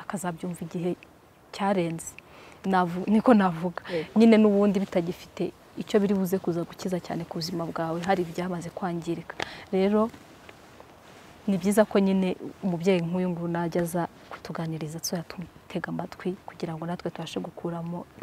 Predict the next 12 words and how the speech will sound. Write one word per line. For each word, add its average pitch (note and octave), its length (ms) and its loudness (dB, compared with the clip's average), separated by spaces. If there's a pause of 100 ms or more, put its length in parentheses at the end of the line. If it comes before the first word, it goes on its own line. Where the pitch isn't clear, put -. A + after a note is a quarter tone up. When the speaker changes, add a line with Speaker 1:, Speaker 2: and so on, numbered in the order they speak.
Speaker 1:
iby'ingenzi. D#3+ 800 -6
Speaker 2:
Mm. G3+ 640 -12
Speaker 1:
Eh, E3 240 0 (240)
mama, F#3 320 2
wenda F3+ 480 6 (160)
turimo G3 240 0
tugenda F3+ 400 -6
tugana F3+ 320 0
no F#3 160 0
ku F#3 160 -6
musozo F#3+ 800 4
Speaker 2:
Mm. F#3+ 80 -8